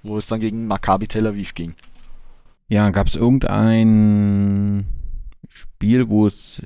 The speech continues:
Speaker 2: irgendwie einen imposanten Auftritt der gegnerischen Kurve gab oder wo es ein bisschen Stress gab oder war das in den Qualifikationsrunden eher, ähm, die gegnerische oder die Gästekurve leer?
Speaker 1: Es war meistens leer, was,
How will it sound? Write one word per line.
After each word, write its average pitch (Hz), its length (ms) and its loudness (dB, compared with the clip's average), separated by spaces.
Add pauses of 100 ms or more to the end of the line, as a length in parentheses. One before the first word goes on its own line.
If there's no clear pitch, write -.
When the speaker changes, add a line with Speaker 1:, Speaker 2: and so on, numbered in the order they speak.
Speaker 2:
irgendwie 104 880 0
einen 104 220 -6
imposanten 101 640 2
Auftritt 107 480 -2
der 98 100 2
gegnerischen 104 580 0
Kurve 117 280 -2
gab 123 260 -2
oder 101 160 0
wo 101 60 2
es 104 80 0
ein - 60 -14
bisschen 98 200 0
Stress - 760 -6
gab 113 260 -4
oder 98 240 0
war 98 160 2
das 98 300 -2
in 95 160 -4
den 92 140 -2
Qualifikationsrunden 95 1300 -2
eher, 92 400 0 (300)
ähm, 90 420 -4
die 87 100 -8
gegnerische 90 540 -2
oder 87 220 -4
die 87 360 -2 (180)
Gästekurve 90 640 0
leer? 90 260 0 (280)
Speaker 1:
Es - 260 -4
war 101 100 2
meistens 107 460 0
leer, 107 380 2
was, - 600 0